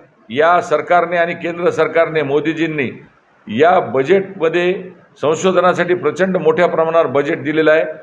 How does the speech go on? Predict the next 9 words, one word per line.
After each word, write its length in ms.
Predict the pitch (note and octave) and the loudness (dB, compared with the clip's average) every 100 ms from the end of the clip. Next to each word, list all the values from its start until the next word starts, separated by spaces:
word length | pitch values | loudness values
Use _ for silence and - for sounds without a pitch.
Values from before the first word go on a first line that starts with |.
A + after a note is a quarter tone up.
| - _ | -20 _
मी 140 | B2+ D#3+ | -6 0
या 100 | D#3+ | 0
सगळ्या 280 | D#3+ F3 E3 | 0 2 2
विद्यार्थ्यांसोबत 800 | C#3+ C#3 E3+ - E3+ D3 E3+ | 2 0 0 0 -4 -4 -2
वार्तालाप 520 | C#3+ D3+ D3+ E3 E3 D#3 | 2 2 2 2 2 0
करताना 300 | D3+ E3 D3 | -2 -2 0
त्यांना 240 | D3+ D#3 | -2 0
विनंती 440 | C#3 D3+ F#3+ F#3 | -2 -2 -2 -2
केली 300 | E3+ D#3 C3+ | -2 -2 -2